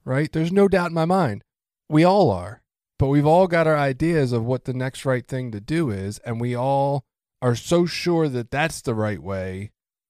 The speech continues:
and that's the way we should proceed. And it's like, I think that's hindering all our unity and all our common welfare,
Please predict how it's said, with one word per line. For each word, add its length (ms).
and 160
that's 240
the 80
way 160
we 100
should 200
proceed. 520
And 140
it's 160
like, 220
I 220
think 320
that's 320
hindering 640
all 320
our 160
unity 580
and 140
all 260
our 140
common 420
welfare, 480